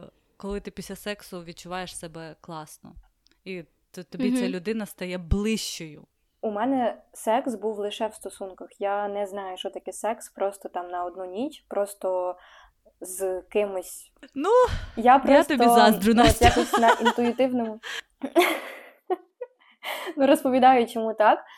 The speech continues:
Speaker 3: Я якось ще на інтуїтивному рівні відчувала, що, е, для мене, ну, я не уявляю собі, як це просто отак от з кимось, е, коли я не знаю толком людину.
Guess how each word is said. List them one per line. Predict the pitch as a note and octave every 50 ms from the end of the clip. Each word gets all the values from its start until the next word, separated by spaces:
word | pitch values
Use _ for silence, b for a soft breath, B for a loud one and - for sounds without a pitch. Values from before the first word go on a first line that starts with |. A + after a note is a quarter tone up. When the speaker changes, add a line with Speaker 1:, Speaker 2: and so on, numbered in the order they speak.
| B B B
Speaker 3:
Я | A#3 A3+ A3+ A#3 B3+
якось | B3+ B3 A#3+ A#3+ A3+ G#3+ -
ще | - - - A3+
на | G#3+ G#3+ G#3+ A3
інтуїтивному | A3 A3 G#3+ G#3 A3 A3 A3 A3 A3+ B3 A#3 A3 G#3 G#3 G3+ G3+
рівні | G3+ G3+ A3+ D4+ F#4 D#4+ B3+ G3
відчувала, | G#3+ G#3+ - - - G3 G#3 G#3 C4 D#4 D4 B3
що, | A#3+ - - - A3 A3 G#3+ G#3+ G#3+ B B B B B B B _ -
е, | G#3+ G#3
для | F3 G3 G#3 G#3
мене, | G#3+ G#3+ A#3+ B3 B3 A#3+ A3+ A3 G#3+ G#3 G3 - _ _ _
ну, | - G#3 G#3+ G#3+ G#3+ G3 F#3 - _ _ _ _ _ _ _ _ _
я | F#3 A#3 A3+
не | A3+ A3+ A#3 A#3+ A#3
уявляю | G#3+ G#3+ G#3 G3 F#3 F#3+ F#3+ F#3 F3+ F3+
собі, | - - F3+ F3+
як | F3+ F#3 F#3 F#3 - -
це | - F3+ - _ _ _ _ - _ _
просто | - G3+ G3+ G3 G3 - - F3
отак | D3+ - - F#3 F#3 F3+
от | F#3 -
з | -
кимось, | - - F#3+ F#3 F#3 F3+ F3 F3 - - -
е, | F3+ F3 F3 F3 F3 F3 F3 F3 F3 A3+ - _
коли | - - G#3+ G3+ G3
я | G3+ G3
не | G3 F#3+ G3
знаю | G3+ G3+ G#3+ G#3 G#3 G3+ F#3+ F#3
толком | - F#3+ F#3 F#3 - F3+ F3+
людину. | F3 F3+ F3+ E3+ F3+ A3 D#4 E4+ A3+